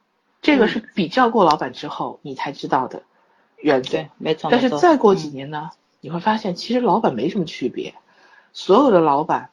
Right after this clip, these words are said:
Speaker 1: 对你来说都是对立面的。
Speaker 2: 嗯。
Speaker 1: 我朋友们告诉过我一个观点，老板和爸妈都一样，和所有人都一样，是需要被你管理的。也就是说，你指望他跟你站在一个立场，那你必须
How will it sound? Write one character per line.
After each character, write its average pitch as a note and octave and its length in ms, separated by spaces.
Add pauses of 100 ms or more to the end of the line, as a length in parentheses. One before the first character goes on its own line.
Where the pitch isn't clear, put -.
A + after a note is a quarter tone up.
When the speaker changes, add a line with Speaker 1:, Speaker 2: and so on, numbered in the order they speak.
(300)
Speaker 1:
对 A3+ 160
你 D3+ 100
来 A2+ 140
说 D#3 160
都 C#4 180
是 - 320 (140)
对 D#3 120
立 C#3+ 140
面 C3 240
的。 - 80 (680)
Speaker 2:
嗯。 D#3+ 320 (160)
Speaker 1:
我 D#3+ 100
朋 C4+ 160
友 C#4+ 60
们 C4+ 80
告 C4+ 160
诉 A3+ 120
过 D#3+ 120
我 C3 80
一 - 20
个 C#3 60
观 F#3+ 220
点， E3 120
老 B2+ 160
板 C3+ 220
和 D3 240
爸 G3 240
妈 G#3+ 260 (460)
都 C4 100
一 E3 160
样， G3 140 (260)
和 - 180
所 B3 200
有 A#3 40
人 F#3 120
都 F3+ 80
一 E3+ 60
样， F3 120
是 F#3+ 140
需 - 120
要 A3+ 80
被 B3+ 140
你 E3 140
管 A2+ 320
理 - 160
的。 - 140 (500)
也 G3 140
就 C4 140
是 C4+ 40
说， C4+ 280 (520)
你 A#3 200
指 F3 240
望 F3 180
他 - 160
跟 C4+ 140
你 D#3+ 80
站 B3+ 200
在 G#3 140
一 F#3+ 60
个 A3 80
立 A#3+ 160
场， - 240
那 E3+ 60
你 D3+ 100
必 F3 120
须 G#3 280